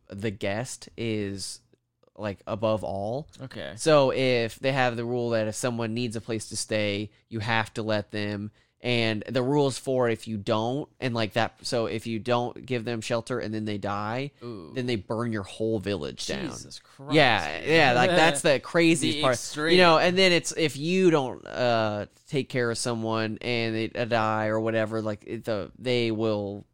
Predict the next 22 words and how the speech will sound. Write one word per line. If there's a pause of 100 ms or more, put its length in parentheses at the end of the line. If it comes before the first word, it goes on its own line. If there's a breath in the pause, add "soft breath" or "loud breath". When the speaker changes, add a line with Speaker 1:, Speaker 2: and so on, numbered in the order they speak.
Speaker 1:
uh, (180)
like,
kill
your
family
and
shit
Speaker 2:
Oh
Speaker 1:
like
Speaker 2:
my
Speaker 1:
that.
Speaker 2:
God,
Speaker 1:
So
Speaker 2:
dude.
Speaker 1:
they, (300)
but
yeah,
they
have
this
system
where